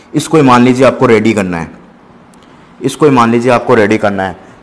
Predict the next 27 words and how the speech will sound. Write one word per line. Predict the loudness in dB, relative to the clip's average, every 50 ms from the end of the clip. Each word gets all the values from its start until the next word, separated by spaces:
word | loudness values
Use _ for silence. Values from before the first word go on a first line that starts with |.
| -6 -4
तो | -4 -2
सबसे | -2 -4 -4 -4 -4 -2
पहले | 0 0 2 2 2 0
मैं | 0 0 -2
कुछ | -4 -6 -8 -8 -8
distance, | -6 -6 -6 -4 0 0 0 0 -2 -4 -10 -12 -10
इस | -10 -10 -10 -12 -10 -2
curve | 0 2 2 2 2
को | 2 2
ready | 2 2 2 0 0
करना | -2 -2 -2 -2 -2
है | -4 -4 -8 -14 -20 -10 -2 0
तो | 0 0 0 -2 -4
कुछ | -4 -4 -4 -4
distance | -6 -10 -12 -8 -4 -2 -2 -2 -2 -4 -2 0
S | 2 2 2 2 -2 -8 -14 -18 -18 -6
जो | -2 -2 0
radius | 2 0 0 0 0 -2 -2 -2
में | -6 -6
चलूँगा, | -4 -4 -4 -4 -4 -4 -4 -6 -6 -8 -12 -20 -20 -20 -20 _ -8
ठीक | -6 -4 -4
है, | -4 -6 -6 -10 -18 -20 -20 -20 -4
फिर | 0 2 2 2 0 -4 -6 -2
पूरा | 0 2 4 4 2 0 0 -2
angle | 0 0 2 2 2 2
घूमूंगा, | 2 0 -2 -2 -4 -6 -6 -6 -8 -10 -12 -16 -20 -10 -4
पूरा | 0 2 2